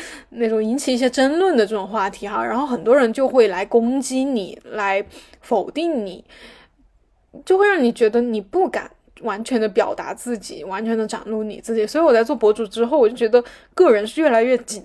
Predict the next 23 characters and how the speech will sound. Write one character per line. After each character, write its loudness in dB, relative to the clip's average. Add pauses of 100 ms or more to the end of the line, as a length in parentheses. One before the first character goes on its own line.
缩 0
的， 2 (160)
然 -6
后 2 (140)
更 2
加 2
远 -2
离 -6
那 -2
种 -4 (220)
与 -12 (100)
真 -2
实 -8
的 0
人 -4
去 -8
沟 0
通 -4
的 -4
那 -10
种 -12
感 -12
觉。 -10